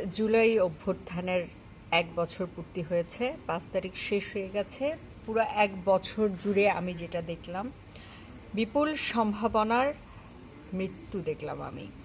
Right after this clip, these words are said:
বাংলাদেশের জনগণ, সাধারণ মানুষ যেভাবে ঝাঁপিয়ে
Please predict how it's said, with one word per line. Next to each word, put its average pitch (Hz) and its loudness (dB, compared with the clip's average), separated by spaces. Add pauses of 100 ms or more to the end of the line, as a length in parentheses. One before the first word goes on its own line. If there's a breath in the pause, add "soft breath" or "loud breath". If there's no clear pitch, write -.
(400 loud breath)
বাংলাদেশের 185 2
জনগণ, 190 2
সাধারণ 180 -2
মানুষ 180 -4 (140)
যেভাবে 180 0
ঝাঁপিয়ে 180 0